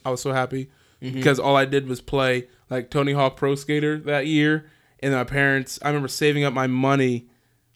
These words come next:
Speaker 1: when we went to Disney World, and I couldn't go in and bought, buy it.
Speaker 2: Mm-hmm.
Speaker 1: So my parents bought it and then didn't tell me. And it was a Spider-Man skateboard. And it was
Speaker 2: Ooh.
Speaker 1: a skateboard that had,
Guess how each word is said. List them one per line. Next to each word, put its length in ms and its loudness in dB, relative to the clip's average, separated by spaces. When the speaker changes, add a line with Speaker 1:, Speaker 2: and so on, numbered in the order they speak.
Speaker 1:
when 140 0
we 60 4
went 180 2
to 80 -4
Disney 420 2
World, 540 0
and 220 2
I 220 0
couldn't 300 4
go 180 4
in 160 2
and 180 -2
bought, 340 4
buy 220 6
it. 240 0
Speaker 2:
Mm-hmm. 160 -8
Speaker 1:
So 120 0
my 100 4
parents 320 4
bought 240 6
it 60 4
and 80 0
then 140 0
didn't 240 0
tell 200 0
me. 240 -4
And 140 2
it 100 2
was 200 2
a 160 0
Spider-Man 720 0
skateboard. 760 -4
And 120 0
it 40 4
was 160 6
Speaker 2:
Ooh. 40 8
Speaker 1:
a 40 8
skateboard 440 4
that 160 2
had, 460 2